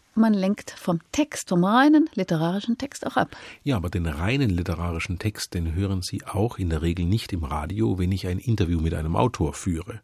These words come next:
Speaker 2: Sondern ein Interview bleibt ein Interview, egal ob ich es im Print führe, ob ich es in den Radiowellen, äh, versende oder über das Fernsehen, da kommt das Bild dazu, noch mache. Das ist die große Verwechslung. Es gibt eine merkwürdige,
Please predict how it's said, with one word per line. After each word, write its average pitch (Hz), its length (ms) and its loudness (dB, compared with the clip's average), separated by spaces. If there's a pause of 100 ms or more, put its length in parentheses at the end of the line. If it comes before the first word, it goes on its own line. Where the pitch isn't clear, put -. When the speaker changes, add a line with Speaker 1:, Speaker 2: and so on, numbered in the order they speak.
(400)
Speaker 2:
Sondern 82 320 4
ein 76 140 0
Interview 110 440 6
bleibt 104 300 2
ein 101 120 4
Interview, 85 500 4
egal 87 340 2
ob - 140 -2
ich - 120 -6
es 87 180 0
im 82 220 -6
Print 98 300 2
führe, 117 540 4
ob 92 160 -6
ich 80 80 -6
es - 140 -8
in 82 220 -8
den 78 140 -6
Radiowellen, 101 960 4
äh, 90 240 -4
versende 107 400 4
oder 92 240 0
über 95 240 -2
das - 360 -6
Fernsehen, 104 500 2
da 87 100 0
kommt 92 220 0
das 85 100 -2
Bild 104 220 2
dazu, 113 280 4 (420)
noch 92 220 4
mache. 85 280 0 (240)
Das 110 180 2
ist 139 200 -2
die 110 60 -2
große 127 680 0 (160)
Verwechslung. 87 760 -2
Es - 160 -4
gibt - 220 -6
eine 95 300 2
merkwürdige, 101 880 2